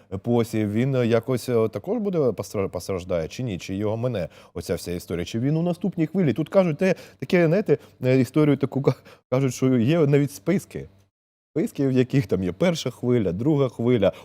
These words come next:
остання хвиля. Що думаєте з цього приводу? Чи тут будуть тут зміни? Чи це набагато складніше?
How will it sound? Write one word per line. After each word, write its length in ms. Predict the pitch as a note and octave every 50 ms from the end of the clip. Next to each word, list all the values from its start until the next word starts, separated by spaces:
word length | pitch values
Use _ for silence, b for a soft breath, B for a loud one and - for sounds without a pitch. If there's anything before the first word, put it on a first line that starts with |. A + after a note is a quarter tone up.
| B B
остання 540 | - - - - F2+ A#2 C3+ C3+ B2+ A#2 G2+
хвиля. 320 | - - A2+ A2+ G2+ G2
Що 140 | - - B2+
думаєте 520 | B2+ C3+ C3 C3 B2+ B2 - - A2 A2
з 120 | - - -
цього 240 | C#3+ C3+ B2 A#2
приводу? 320 | G#2 - A#2 A#2+ G#2 F#2+ F2+
Чи 120 | - G#2+
тут 140 | - - G2
будуть 280 | F#2+ B2 C3+ C3+ B2+ -
тут 160 | G3 E3 A#2+
зміни? 320 | A2+ G#2 F#2 E2+ E2 D2+ B B B B
Чи 120 | B - -
це 100 | - A2+
набагато 340 | A#2 A2 A2 A2+ A2+ -
складніше? 500 | - - - A#2 A#2 B2 G#2+ E2 - -